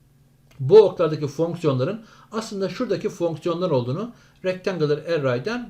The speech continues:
görmüştük. Mesela bakınız şuradaki ok otuz dokuz derece bakınız geliyorum. İki tane komşu item arasındaki şuradaki otuz dokuz yani between ile gösterilen açı. Şimdi bakın buradaki oktan da bunu ayarlayabilirsiniz. Bakın şöyle.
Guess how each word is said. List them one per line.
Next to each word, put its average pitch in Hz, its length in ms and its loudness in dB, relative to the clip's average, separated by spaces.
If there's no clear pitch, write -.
görmüştük. 151 480 0
Mesela 160 420 0
bakınız 143 320 -2
şuradaki 135 460 -2
ok 120 300 -4
otuz 156 240 -4
dokuz 165 260 0
derece 170 300 2
bakınız 127 440 -4
geliyorum. 123 440 0
İki - 180 -8
tane 139 340 -2
komşu 160 680 0
item 180 240 -2
arasındaki 131 600 0
şuradaki 156 340 -2
otuz 139 220 -2
dokuz 120 280 -2
yani 123 280 -4
between 160 460 -4
ile 165 120 -2
gösterilen 135 540 -2
açı. 160 420 -8
Şimdi 175 240 -4
bakın 165 240 -2
buradaki 156 260 0
oktan 156 460 -2
da 147 120 2
bunu 156 160 -2
ayarlayabilirsiniz. 135 680 0
Bakın 120 260 -6
şöyle. 123 400 -4